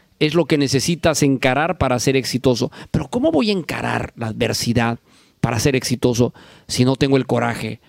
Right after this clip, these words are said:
la valentía para pararme enfrente de la adversidad y decirle, "Yo te voy a superar"? Eso es importante entenderlo, ¿ah? Así que ya, ya que se comprendió el día de hoy.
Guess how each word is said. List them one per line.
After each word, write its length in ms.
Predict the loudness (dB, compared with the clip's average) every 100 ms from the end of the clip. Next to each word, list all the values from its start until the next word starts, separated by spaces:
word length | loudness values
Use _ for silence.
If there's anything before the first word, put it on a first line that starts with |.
| _
la 160 | -6 -2
valentía 540 | 0 0 0 2 2
para 220 | 2 -2
pararme 380 | -2 0 2 2
enfrente 440 | 0 0 0 0 0
de 40 |
la 80 | 0
adversidad 400 | 0 -2 2 2
y 60 |
decirle, 420 | 2 0 2 2 0 -12 -14
"Yo 320 | -2 0 0 -6 -6
te 100 | -2
voy 320 | 2 2 2 -4
a 240 | -4 -4 -4
superar"? 840 | -2 0 -2 -2 -4 -2 -6 -8 _ _ -4
Eso 200 | 0 2
es 40 |
importante 560 | 2 2 0 0 0 0
entenderlo, 560 | 2 2 2 0 -2 -8 -18 _ _
¿ah? 300 | -2 0 -2 -10 -14
Así 220 | -8 -2 0
que 160 | 2
ya, 420 | 2 0 0 -4 -2
ya 140 | 0
que 100 | 2
se 80 | 0
comprendió 380 | 0 0 2 2
el 80 |
día 220 | 2 2 2
de 80 |
hoy. 180 | 2 0